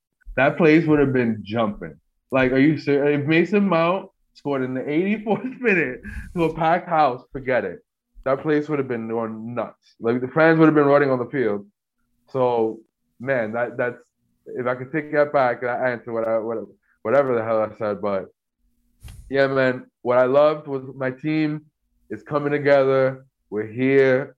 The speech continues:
We're in the Champions League final, and we're definitely underdogs, but ain't nobody can sell us anything now.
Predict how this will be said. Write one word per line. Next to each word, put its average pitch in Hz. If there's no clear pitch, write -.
We're 120
in 117
the 117
Champions 131
League 131
final, 117
and 101
we're 117
definitely 147
underdogs, 156
but 117
ain't 131
nobody 139
can 139
sell 139
us 135
anything 135
now. 131